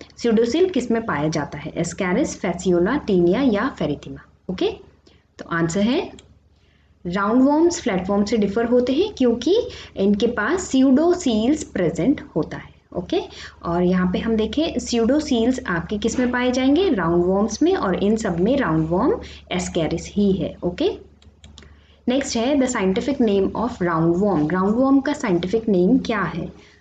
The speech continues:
Vauchereria brancoffti, Encyclostoma duodenale, Enterobis medinensis, Ascaris lumbricoides। ठीक है, इसमें से राउंडवॉर्म का साइंटिफिक नेम क्या है ये बताना है। Name of hookworm,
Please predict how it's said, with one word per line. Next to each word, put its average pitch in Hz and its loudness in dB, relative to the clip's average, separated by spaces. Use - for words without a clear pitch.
Vauchereria 240 2
brancoffti, 196 0
Encyclostoma 226 2
duodenale, 196 4
Enterobis 240 0
medinensis, 202 2
Ascaris 220 -2
lumbricoides। 180 0
ठीक 247 -2
है, 311 2
इसमें 247 0
से 220 -2
राउंडवॉर्म 175 0
का 320 -4
साइंटिफिक 185 -2
नेम 185 0
क्या 180 -2
है 254 0
ये 226 0
बताना 151 -6
है। 160 -14
Name 269 4
of 190 0
hookworm, 160 0